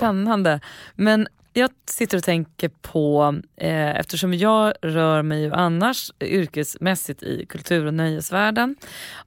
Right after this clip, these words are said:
och, eh, den senaste tiden har ju vi behövt liksom hävda och rätt ganska mycket under pandemin.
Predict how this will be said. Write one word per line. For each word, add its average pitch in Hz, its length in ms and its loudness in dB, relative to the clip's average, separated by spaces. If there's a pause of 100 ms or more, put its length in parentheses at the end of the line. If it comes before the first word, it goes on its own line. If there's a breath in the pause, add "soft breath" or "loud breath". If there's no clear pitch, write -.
och, 180 320 4 (240)
eh, 160 540 2
den 175 180 0
senaste 170 520 -2
tiden 160 440 -4
har 156 300 0
ju 151 140 -4
vi 151 160 -2
behövt 156 360 -8
liksom 160 220 -12
hävda 156 460 -2
och 165 100 -2
rätt 233 300 -4
ganska - 340 -6
mycket - 200 -10
under - 200 -8
pandemin. 175 580 -2